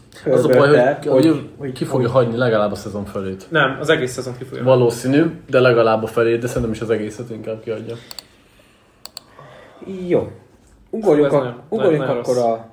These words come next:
Speaker 2: Saints-re.
Speaker 1: Oda is jó lett volna.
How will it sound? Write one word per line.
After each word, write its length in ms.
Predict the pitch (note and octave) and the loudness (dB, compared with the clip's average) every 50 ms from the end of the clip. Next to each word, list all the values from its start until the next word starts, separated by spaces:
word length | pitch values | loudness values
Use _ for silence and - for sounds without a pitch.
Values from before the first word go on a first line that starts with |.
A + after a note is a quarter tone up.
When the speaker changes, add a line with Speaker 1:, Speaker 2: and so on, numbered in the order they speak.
| - _ _ | -20 _ _
Speaker 2:
Saints-re. 840 | - - - D#3 C3 A#2 A2+ - - - A2 A#2+ D3+ F3+ - - - _ _ _ _ _ _ _ _ _ _ _ _ _ _ - _ _ _ _ _ _ _ _ _ _ _ _ _ - - _ _ _ | -16 -6 -2 -2 -2 -2 -4 -6 -10 -6 -4 -4 -4 -4 -6 -16 -20 _ _ _ _ _ _ _ _ _ _ _ _ _ _ -20 _ _ _ _ _ _ _ _ _ _ _ _ _ -20 -20 _ _ _
Speaker 1:
Oda 140 | - F2 E2+ E2 | -12 -10 -10 -10
is 120 | E2+ - | -12 -14
jó 60 | - | -16
lett 120 | F2+ - - | -18 -18 -18
volna. 240 | - - - F#2+ | -20 -20 -20 -20